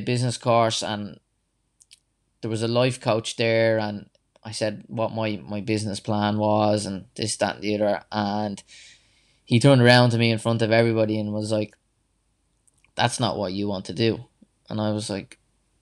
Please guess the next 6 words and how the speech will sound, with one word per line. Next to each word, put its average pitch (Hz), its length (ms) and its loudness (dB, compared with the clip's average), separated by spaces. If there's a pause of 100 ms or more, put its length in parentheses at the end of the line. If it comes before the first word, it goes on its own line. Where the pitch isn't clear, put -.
(280)
"What?" 151 320 -6 (960)
And 113 120 -2
he 113 60 0
was 107 100 -2
like, 104 300 -4 (640)
"Look, - 320 2